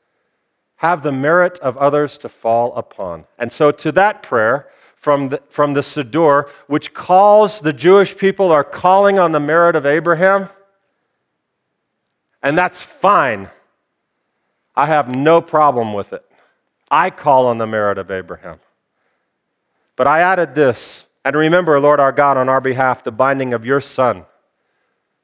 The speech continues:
As he was pierced for our transgressions, he was crushed for our iniquities. The punishment that brought us peace was on him, and by his wounds we are healed."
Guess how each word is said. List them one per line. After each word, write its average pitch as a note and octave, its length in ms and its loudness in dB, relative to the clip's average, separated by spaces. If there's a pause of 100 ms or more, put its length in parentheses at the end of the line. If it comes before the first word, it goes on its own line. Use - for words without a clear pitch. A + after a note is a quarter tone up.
(140)
As A#2+ 200 -6
he D#3+ 100 4
was D#3+ 200 0
pierced E3 440 -2
for D#3 100 -2
our C#3+ 140 2
transgressions, A2+ 880 -6
he - 80 -14
was A#2 220 -10
crushed - 420 -4
for B2+ 140 -6
our A2+ 160 0
iniquities. A2 500 -8
The - 100 -16
punishment C#3 540 -6
that - 160 -10
brought A#2 220 0
us A2 120 -10
peace A#2 300 -14
was G#2+ 140 -12
on A2 240 -6
him, G2+ 260 -10 (260)
and G#2+ 160 -14
by B2 200 -2
his A#2+ 260 -10
wounds F#2+ 460 -14 (240)
we G#2+ 120 -12
are F#2+ 180 -8
healed." E2+ 420 -20